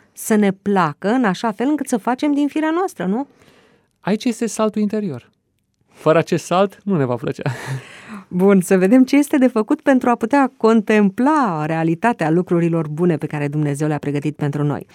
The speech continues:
Speaker 1: Ce putem face pentru a cultiva aceste deprinderi și obiceiuri care ne vor ajuta să avansăm, să facem pas după pas pe calea către ceruri?
Speaker 2: Așa este. Și pași adaptați, uh, puterii noastre. În primul rând,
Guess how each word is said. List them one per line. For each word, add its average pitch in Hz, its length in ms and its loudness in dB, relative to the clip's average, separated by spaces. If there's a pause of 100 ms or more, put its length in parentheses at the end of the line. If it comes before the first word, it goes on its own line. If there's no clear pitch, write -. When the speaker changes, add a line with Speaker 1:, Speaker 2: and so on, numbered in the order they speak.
(300)
Speaker 1:
Ce - 200 -4
putem 294 360 -2
face 202 560 -4 (120)
pentru 269 360 -2
a 254 120 -2
cultiva 208 600 -4
aceste 151 360 -6
deprinderi 160 680 -2
și - 120 -8
obiceiuri 175 520 -4
care 185 200 -2
ne 185 100 2
vor 185 300 -4
ajuta 185 440 -4
să 196 180 -6
avansăm, 185 480 0
să 214 120 -6
facem 302 320 2 (320)
pas 381 300 2
după 294 260 0
pas 185 260 -2
pe 185 100 -6
calea 190 260 -2
către 180 260 -6
ceruri? 139 360 -10
Speaker 2:
Așa 170 260 -2
este. 127 360 -6 (140)
Și - 140 -10
pași 208 340 0
adaptați, 170 720 0
uh, 175 360 -4 (440)
puterii 165 340 -2
noastre. 143 340 -4 (1040)
În 180 180 0
primul 269 320 6
rând, 135 340 0